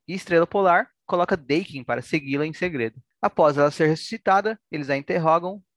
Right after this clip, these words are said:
mas ela não conta o porquê de estar morrendo, afirmando que não sabe. O que o X Factor sabe é que é mentira.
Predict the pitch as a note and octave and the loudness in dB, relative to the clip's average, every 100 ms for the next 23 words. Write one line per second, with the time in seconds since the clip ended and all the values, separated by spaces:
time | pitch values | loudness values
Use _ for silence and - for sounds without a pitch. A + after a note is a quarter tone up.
0 | - D#3+ F3 E3 F3+ F3 A3 - E3 - | -8 -4 0 2 2 -2 -8 -8 -8 -8
1 | - E3+ - C3+ C3+ C#3+ - C#3 E3 C3 | -6 -6 -4 -4 -4 -4 -2 -2 -2 -4
2 | A#2 A2 - _ _ _ _ _ - - | -6 -10 -20 _ _ _ _ _ -4 -4
3 | G#3 D#3+ C#3+ F#3 A#3 C#3+ G#2+ - _ _ | -2 -4 -4 -8 -2 0 0 -8 _ _
4 | _ _ _ _ _ E3+ - D3+ - - | _ _ _ _ _ -10 0 0 0 -2
5 | D3 - F3 - E3 F3+ G3+ - - F#3 | -2 -2 -6 0 2 2 -2 -10 -6 -6
6 | A#3 - A#2 A2 | -8 -12 -10 -10